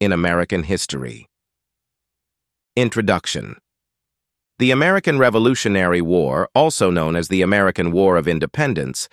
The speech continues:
stands as one of the most critical turning points in world history. It was a conflict that marked the birth of a new nation, the United States of America,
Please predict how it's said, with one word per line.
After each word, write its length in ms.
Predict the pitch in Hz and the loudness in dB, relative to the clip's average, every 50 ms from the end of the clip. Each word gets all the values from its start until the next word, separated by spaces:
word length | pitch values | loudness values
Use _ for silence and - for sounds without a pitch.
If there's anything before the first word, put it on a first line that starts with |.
| - - - - - _ | -20 -20 -20 -20 -16 _
stands 420 | - - - 175 190 196 202 170 | -6 -2 0 0 0 0 0 0
as 160 | 170 160 123 | 0 0 0
one 160 | 123 135 139 139 | 0 0 0 0
of 80 | 123 | 0
the 80 | 117 127 | 0 0
most 380 | 120 117 117 113 - - - | 0 2 0 0 -2 -6 -14
critical 480 | - - - 175 170 160 - - 127 127 | -10 -2 0 0 0 0 -2 -2 -4 -2
turning 420 | - - - 139 127 113 101 90 | -2 -2 0 2 2 2 0 -2
points 380 | - - 98 90 85 87 - - | -2 -2 -2 -2 -2 -2 -2 -2
in 160 | 90 85 82 | -2 0 0
world 320 | 90 98 95 90 90 82 87 | 2 2 2 2 0 -2 -2
history. 580 | 104 95 - - - 69 65 - - - - _ _ _ _ _ _ _ _ _ _ _ _ _ | -4 -4 -4 -4 -8 -8 -10 -10 -12 -18 -20 _ _ _ _ _ _ _ _ _ _ _ _ _
It 120 | - 123 123 | -2 0 0
was 120 | 123 107 | 2 -2
a 60 | 110 | -2
conflict 720 | - - 170 175 175 160 139 - 95 82 78 87 - _ - _ | -2 0 0 2 2 0 -2 -2 -2 -2 -2 -2 -6 _ -8 _
that 160 | 101 98 - | -2 -2 0
marked 400 | - 104 113 110 107 104 - - | 0 0 2 2 0 -2 -4 -4
the 80 | 113 110 | -2 -2
birth 340 | 87 95 113 110 104 - - | 2 2 2 2 0 -2 -2
of 100 | 107 101 | 0 0
a 60 | 117 | 2
new 220 | 120 123 135 135 | 2 2 2 2
nation, 580 | 131 131 143 147 123 - - - 69 58 50 - _ - - - - _ _ | 2 0 0 0 -2 -2 -4 -6 -6 -8 -10 -14 _ -20 -20 -20 -20 _ _
the 80 | 107 117 | 0 2
United 440 | 113 120 120 123 120 120 110 104 | 2 2 2 2 2 0 0 -2
States 300 | - - - 117 110 - | -4 -2 0 0 0 0
of 100 | - 98 | 0 0
America, 640 | 98 95 120 139 131 110 85 - - 69 57 52 | 0 0 2 2 0 0 -2 -4 -6 -10 -12 -12